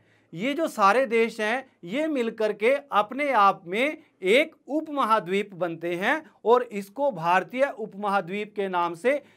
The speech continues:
जाना जाता है। और आज से लगभग तीन हजार साल पहले इस भारतीय उपमहाद्वीप में लोहे का प्रयोग हमें देखने को मिलता है। अब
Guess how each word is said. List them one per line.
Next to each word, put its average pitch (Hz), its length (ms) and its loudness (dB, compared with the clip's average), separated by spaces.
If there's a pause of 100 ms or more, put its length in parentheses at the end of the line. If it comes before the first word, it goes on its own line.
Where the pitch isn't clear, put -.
(120)
जाना 262 420 2
जाता 151 340 0
है। 104 180 -14 (480)
और 233 240 -8 (120)
आज 160 280 -8
से 277 200 -10
लगभग 247 340 -6 (180)
तीन 220 240 -8
हजार 226 360 -4
साल 214 240 -4
पहले 190 440 -6 (680)
इस 233 260 -10
भारतीय 175 800 -6
उपमहाद्वीप 190 800 -6
में 180 300 -8 (200)
लोहे 180 400 -6
का 208 180 -6
प्रयोग 175 340 -8
हमें 156 240 -10
देखने 143 360 -10
को 180 260 -10 (280)
मिलता 214 400 -8
है। 104 220 -18 (680)
अब 262 300 2